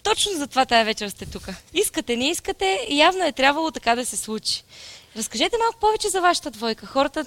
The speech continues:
първо ви представям пред тях, от кога сте семейство, как се случват нещата при вас, кой откъде, защо е, тъй като вие сте по-интернационална двойка.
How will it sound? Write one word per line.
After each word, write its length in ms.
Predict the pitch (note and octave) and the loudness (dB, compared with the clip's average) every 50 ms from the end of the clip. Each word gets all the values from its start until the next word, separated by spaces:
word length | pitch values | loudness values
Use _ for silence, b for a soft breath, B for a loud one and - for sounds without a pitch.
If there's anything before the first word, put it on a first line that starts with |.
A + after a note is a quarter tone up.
| - _ - F#3+ | -8 _ -18 -4
първо 200 | G3+ C#4 D4+ D4+ | -2 0 0 0
ви 100 | D4+ C#4+ | -2 -4
представям 520 | A#3+ - A3 G#3+ - - A#3+ A#3+ A#3+ A3+ A3 | -6 -8 -10 -10 -4 2 2 4 4 2 0
пред 200 | _ - F#3 _ | _ -12 -14 _
тях, 440 | - A3+ A#3 A#3+ B3+ C4+ C4+ - b b b b b b b b - | 0 4 6 8 8 6 4 0 b b b b b b b b -20
от 100 | - - | -20 -20
кога 400 | - - F3 G3+ A3+ A#3+ C4 C#4 | -18 -4 4 8 8 10 10 8
сте 180 | C4 - C#4+ | 4 -4 -6
семейство, 760 | B3+ - C#4 C4 B3+ B3+ C4 C4+ B3+ - - - B3+ B3+ B3 _ | -6 -4 -4 -2 0 2 2 0 0 -4 -6 -4 -4 -4 -4 _
как 180 | - G#3+ G3+ - | -4 -4 -4 -4
се 100 | - A3+ | -10 -8
случват 320 | - B3+ - - B3+ - | -8 -10 -8 -10 -10 -6
нещата 340 | B3+ A3+ - B3 B3 - B3+ | -8 -4 -2 -2 -4 -4 -8
при 180 | _ - B3+ | _ -6 -4
вас, 400 | A#3+ A#3 A#3+ A#3+ A#3+ B3 A#3+ - _ | 0 4 4 6 6 4 2 -2 _
кой 200 | - G3 G3+ G#3+ | -2 0 0 0
откъде, 520 | A#3+ - - - B3 A3 G3+ G3 G#3 A3 A3+ | 0 -2 -2 -2 -2 0 2 2 2 2 0
защо 300 | A3+ A3 - - G3+ G#3+ | -2 -8 -4 -2 -2 -2
е, 40 | |
тъй 120 | A3+ - G#3 | -2 -4 -8
като 160 | - - - | -10 -8 -8
вие 100 | G#3+ A3 | -8 -8
сте 140 | A3 _ G3+ | -6 _ -8
по-интернационална 1200 | - G#3+ A#3 - _ - D#4+ E4+ - A4 G#4+ G4 F4+ D4+ - - C4 A#3+ A#3 G#3+ G#3 G#3 G#3 G3 | -4 -4 -4 -4 _ -2 -4 -2 0 -2 0 2 2 0 0 -2 -4 -4 -4 -4 -6 -8 -10 -10
двойка. 440 | F3+ F3 F3 F3+ F3+ F3 - A3+ | -10 -8 -6 -6 -6 -6 -6 -8